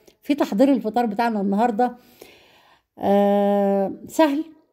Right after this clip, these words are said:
كان سهل جدًا. يعني الطبق اللي، اللي كان، آم، يعني يمكن جديد او ما سويناهوش من اول رمضان، هو السمبوسة بال-، بدقيق البر والخميرة. عملناها حلوة رائعة. برضو جربنا البتاع اللي جبناه من محل ابو خمسة،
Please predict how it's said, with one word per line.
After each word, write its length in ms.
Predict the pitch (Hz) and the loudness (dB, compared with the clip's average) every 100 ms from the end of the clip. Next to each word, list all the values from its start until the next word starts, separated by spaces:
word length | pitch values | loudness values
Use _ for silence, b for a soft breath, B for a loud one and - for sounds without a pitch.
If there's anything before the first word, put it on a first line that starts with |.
| _ | _
كان 120 | - 226 | -8 -2
سهل 340 | 262 247 226 | 0 0 0
جدًا. 260 | 226 185 269 | -2 0 0
يعني 360 | 302 208 208 | 0 0 -2
الطبق 300 | 208 247 240 | -2 0 0
اللي، 380 | 214 214 208 185 | 0 -2 -2 -2
اللي 160 | 202 196 | -4 0
كان، 420 | 240 240 220 208 | 0 2 2 2
آم، 680 | 196 196 196 185 180 196 247 _ _ _ _ _ _ _ _ - _ _ - | 0 0 0 -2 -6 -12 -20 _ _ _ _ _ _ _ _ -20 _ _ -6
يعني 260 | 233 208 226 | 0 4 4
يمكن 320 | 247 262 240 | 4 4 2
جديد 360 | 208 233 269 | 2 0 0
او 140 | - 208 | 0 -2
ما 120 | 196 | -2
سويناهوش 600 | 196 196 196 196 247 247 | -2 -2 0 0 -2 -4
من 60 | 220 | -4
اول 240 | 233 240 | 0 0
رمضان، 420 | 202 190 190 277 277 B B B 233 | 0 0 0 0 -2 B B B 0
هو 80 | 240 | 2
السمبوسة 680 | 226 214 196 190 240 240 | 2 -2 0 0 -2 -2
بال-، 760 | 214 202 196 180 175 180 175 175 | -2 -2 -2 -2 -2 0 -2 -2
بدقيق 460 | 180 202 196 233 247 | -2 0 2 2 2
البر 500 | 214 175 269 294 247 | 2 4 2 2 -4
والخميرة. 680 | 190 - 190 190 220 277 294 b b b b b | -6 -4 -4 -2 -2 -4 -6 b b b b b
عملناها 580 | 180 202 196 202 220 233 | 0 2 4 2 0 -2
حلوة 380 | 220 226 220 196 | -2 -2 2 0
رائعة. 440 | 185 208 220 254 | 0 -2 -2 -2
برضو 280 | 240 277 226 | 0 2 0
جربنا 480 | 214 208 240 254 220 | 0 2 2 2 0
البتاع 520 | 208 190 190 226 233 | -2 -4 -4 -4 -6
اللي 180 | 196 190 | -8 -6
جبناه 280 | 196 185 262 | -2 0 2
من 140 | 254 | 2
محل 260 | 208 - 240 | 0 0 2
ابو 140 | 220 | 2
خمسة، 500 | 233 233 240 - 285 | 0 0 0 0 -2